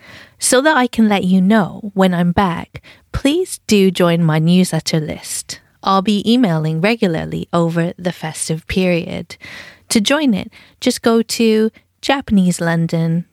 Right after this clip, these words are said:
dot com slash join hyphen Japanese hyphen London. So in this episode, I will reveal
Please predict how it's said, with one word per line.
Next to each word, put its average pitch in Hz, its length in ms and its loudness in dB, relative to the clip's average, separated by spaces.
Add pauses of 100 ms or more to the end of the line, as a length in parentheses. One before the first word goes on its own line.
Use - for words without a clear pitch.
(100)
dot 202 300 0
com 165 480 -6 (140)
slash - 760 -4 (180)
join 180 640 2
hyphen 202 680 -2 (220)
Japanese 180 760 0 (120)
hyphen 196 680 -2 (360)
London. 151 640 -2 (1400)
So 302 300 0
in 311 160 0
this 415 240 -2
episode, 160 680 0 (160)
I 247 360 4
will 185 260 4
reveal 190 720 4